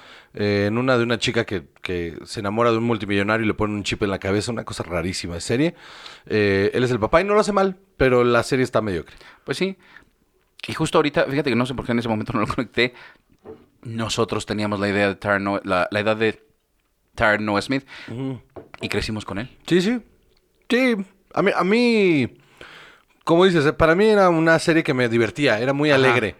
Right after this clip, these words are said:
Speaker 1: Y como niño cachaba mu-, todo. No me era difícil entender ciertos chistes porque la serie estaba hecha para que te sentaras a
Speaker 2: Ujú.
Speaker 1: verla con tus papás.
Speaker 2: Por supuesto.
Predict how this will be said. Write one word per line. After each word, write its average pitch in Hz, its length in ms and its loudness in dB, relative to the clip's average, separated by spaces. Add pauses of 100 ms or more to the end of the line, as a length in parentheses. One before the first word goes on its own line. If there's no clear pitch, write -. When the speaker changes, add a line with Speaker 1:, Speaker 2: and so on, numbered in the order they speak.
(260)
Speaker 1:
Y 139 80 -6
como 147 240 0
niño 175 240 2
cachaba 147 340 4
mu-, 143 220 -8
todo. 143 320 2 (840)
No 131 200 2
me 147 140 2
era 143 180 4
difícil 120 720 -6 (320)
entender 104 400 -4
ciertos 127 240 -2
chistes 113 200 -6
porque - 240 -2
la 110 120 0
serie 143 220 0
estaba 143 300 4
hecha 139 180 0
para 127 160 -2
que 107 80 -8
te 92 80 -10
sentaras 101 380 -2
a - 20 2
Speaker 2:
Ujú. 113 60 2
Speaker 1:
verla 113 160 0
con 110 100 -10
tus 87 140 -14
papás. - 480 -6 (100)
Speaker 2:
Por 92 120 -6
supuesto. 95 420 -10